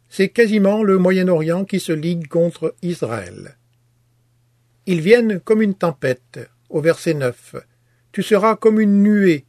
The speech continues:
qui va couvrir le pays, toi et toutes tes troupes, et les nombreux peuples avec toi. Zacharie a dit la même chose en faisant référence à cette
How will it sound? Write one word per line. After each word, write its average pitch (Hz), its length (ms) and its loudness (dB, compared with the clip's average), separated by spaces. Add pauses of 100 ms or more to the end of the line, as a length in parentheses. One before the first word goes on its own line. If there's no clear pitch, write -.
(100)
qui 175 120 -4
va 170 140 2
couvrir 170 500 0
le 143 80 -2
pays, 123 400 -10 (420)
toi 190 320 4
et 160 60 0
toutes 220 280 -6
tes 180 140 0
troupes, - 460 -6 (380)
et 175 80 0
les 180 100 2
nombreux 202 340 2
peuples - 480 -2
avec 127 340 -6
toi. 120 280 -10 (800)
Zacharie 208 420 0
a 196 60 2
dit 214 140 -2
la 180 100 0
même 175 200 0
chose 214 360 -2
en 151 80 -2
faisant 165 340 -4
référence 165 600 -4
à 143 60 -4
cette 143 200 -4